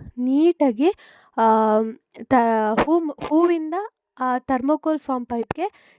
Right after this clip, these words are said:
ನೀಟಾಗಿ ಹೊಲಿಗೆ ಹಾಕ್ಬೇಕು. ನೀವು ಎಲ್ಲ ಸೈಡಲ್ಲೂ ನೀಟಾಗಿ ಹಾಕೋಬೇಕು, ಇಲ್ಲಾಂದ್ರೆ ಅದು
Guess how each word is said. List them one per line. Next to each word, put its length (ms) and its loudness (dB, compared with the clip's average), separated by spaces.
ನೀಟಾಗಿ 560 -2
ಹೊಲಿಗೆ 420 -2
ಹಾಕ್ಬೇಕು. 680 -4
ನೀವು 280 8
ಎಲ್ಲ 340 4
ಸೈಡಲ್ಲೂ 680 4
ನೀಟಾಗಿ 600 4
ಹಾಕೋಬೇಕು, 640 0
ಇಲ್ಲಾಂದ್ರೆ 520 4
ಅದು 480 2